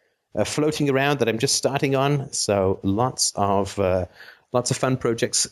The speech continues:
cooking around. And, uh, thanks again to recent interviewees, and thanks again to everyone who commented that I seemed woefully underdressed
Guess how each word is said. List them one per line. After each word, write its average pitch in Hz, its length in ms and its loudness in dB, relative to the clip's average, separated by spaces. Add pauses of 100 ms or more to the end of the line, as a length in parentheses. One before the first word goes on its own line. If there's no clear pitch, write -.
(100)
cooking 117 440 0
around. 117 540 0 (120)
And, 98 380 0
uh, 98 120 2
thanks - 280 -2
again 127 360 2
to 101 500 0 (100)
recent 123 320 0
interviewees, 120 640 0
and 101 220 0
thanks 113 240 0
again 104 200 2
to - 100 0
everyone 101 500 0 (400)
who 135 100 0
commented 175 540 0
that 123 100 2
I 113 80 2
seemed 120 260 2
woefully 120 480 2
underdressed 101 800 0